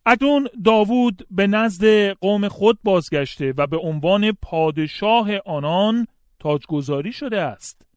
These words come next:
بنابراین، فلسطینیان به جنگ بر علیه او آمدند. در اول تواریخ، فصل چهارده، آیهٔ نه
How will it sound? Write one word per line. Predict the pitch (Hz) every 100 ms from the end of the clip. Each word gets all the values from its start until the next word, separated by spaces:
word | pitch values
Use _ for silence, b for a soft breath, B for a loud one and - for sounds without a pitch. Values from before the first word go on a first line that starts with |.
| _
بنابراین، | 185 214 240 220 214 226 214
فلسطینیان | - 196 190 - 202 190 214 202 185
به | 190 147 175
جنگ | 135 185 208 208 196 175
بر | 170 170 170
علیه | 190 165 165 151
او | 156 156 147
آمدند. | 139 131 127 117 104 92 - _
در | 143 151
اول | 156 151 185
تواریخ، | 175 165 160 170 180 -
فصل | 170 - 180
چهارده، | - 160 151 175 180 - _ -
آیهٔ | 160 160 185 175 175 170
نه | 165 175 175